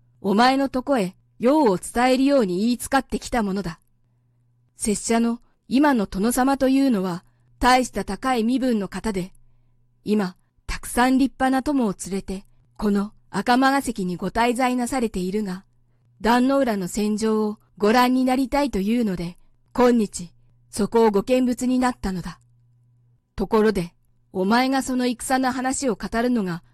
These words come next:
上手だということをお聞きになり、お前の演奏をお聞きになりたいとのご所望である。であるから、琵琶を持ち、即刻、拙者と一緒に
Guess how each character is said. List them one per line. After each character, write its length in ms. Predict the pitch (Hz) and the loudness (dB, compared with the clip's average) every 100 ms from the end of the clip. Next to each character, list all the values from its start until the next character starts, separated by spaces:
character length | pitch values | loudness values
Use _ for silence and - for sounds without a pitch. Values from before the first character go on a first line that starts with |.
| _ | _
上 220 | 185 247 | 0 2
手 100 | 247 | 2
だ 140 | 277 294 | 0 0
と 120 | 185 | 0
い 140 | 190 | 0
う 80 | 214 | -2
こ 140 | 240 226 | -2 -2
と 180 | 220 | -2
を 20 | 170 | -2
お 80 | |
聞 140 | 165 - | -6 -6
き 120 | 214 | -4
に 120 | 220 | -2
な 100 | 226 | -2
り、 200 | 190 165 _ _ _ _ _ | -6 -12 _ _ _ _ _
お 140 | 185 | -2
前 240 | 202 247 262 | 2 2 2
の 140 | 254 | 0
演 180 | 254 254 | -2 -4
奏 340 | - 233 233 240 | -2 0 0 0
を 100 | 240 _ _ - | -4 _ _ -12
お 60 | |
聞 160 | - - | -10 -4
き 120 | 277 | 0
に 100 | 269 | 2
な 100 | 269 | 2
り 140 | 269 233 | 0 2
た 140 | 285 | 0
い 80 | 269 | 2
と 120 | 185 | -2
の 120 | 175 | -6
ご 100 | 165 | -6
所 180 | - 208 | -2 2
望 200 | 226 233 | 2 2
で 120 | 220 | 0
あ 80 | 214 | -2
る。 120 | 156 _ _ _ _ _ _ _ _ | -6 _ _ _ _ _ _ _ _
で 160 | - 208 | 0 2
あ 80 | 233 | 2
る 100 | 220 | 0
か 140 | 190 | -2
ら、 180 | 180 185 _ _ _ 190 | -8 -12 _ _ _ -2
琵 160 | 240 | 4
琶 140 | 269 240 | 6 4
を 100 | 196 | 2
持 160 | 196 | -4
ち、 240 | - 175 _ _ _ _ | -6 -12 _ _ _ _
即 240 | - 202 - | -4 -4 -2
刻、 360 | 214 - 220 - _ _ | -4 -2 -10 -10 _ _
拙 240 | - 208 | -2 0
者 160 | - 247 | 2 2
と 120 | 254 | 2
一 80 | 240 | 2
緒 200 | - 240 | 0 -2
に 200 | 233 | -2